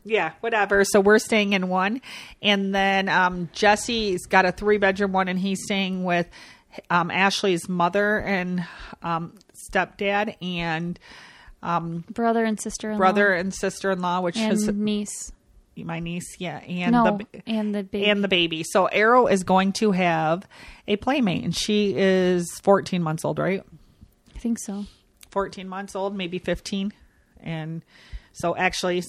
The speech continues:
Speaker 1: he'll have somebody to play with, which is gonna be nice. I'm excited. But yes, it, Dave just said today to me, "Oh, I don't know if I'm looking forward to that. It's gonna be really hot." And for Dave to say that, Dave's not afraid of the heat. I'm a little bit worried.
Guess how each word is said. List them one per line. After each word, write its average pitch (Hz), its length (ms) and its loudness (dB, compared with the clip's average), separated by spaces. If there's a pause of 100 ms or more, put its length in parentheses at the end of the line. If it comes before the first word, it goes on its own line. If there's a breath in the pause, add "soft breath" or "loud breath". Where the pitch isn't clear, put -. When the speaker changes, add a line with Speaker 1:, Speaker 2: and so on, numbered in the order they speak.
(120)
Speaker 1:
he'll 185 180 2
have 180 160 -2
somebody 175 260 -6
to 165 80 -6
play 170 220 -4
with, 165 160 -4
which 170 160 -4
is 170 100 -6
gonna 160 200 -6
be 160 100 -8
nice. 151 320 -8
I'm 175 140 -2
excited. 165 640 -4 (540 loud breath)
But 170 280 2
yes, 170 300 2
it, - 240 -8
Dave 185 240 6
just 180 200 0
said 180 220 2
today 170 460 0 (100)
to - 120 -6
me, 165 360 -2
"Oh, 170 220 2
I 160 180 2
don't 180 160 2
know 165 120 0
if 160 80 -4
I'm 170 120 0
looking 170 240 -2
forward 165 260 0
to 165 100 -4
that. 160 100 -4
It's - 140 -10
gonna 175 160 -4
be 160 120 -4
really 156 380 -2
hot." 147 340 -6
And 160 240 -6 (320 loud breath)
for 185 120 -2
Dave 185 300 4
to 226 120 0
say 202 220 2
that, 196 280 0
Dave's 170 240 -2
not 165 180 -4
afraid 165 260 -2
of 156 80 -4
the 156 40 -2
heat. 160 220 -4
I'm 156 100 -4
a 156 80 -8
little 151 400 0
bit 147 160 -8
worried. 82 380 -8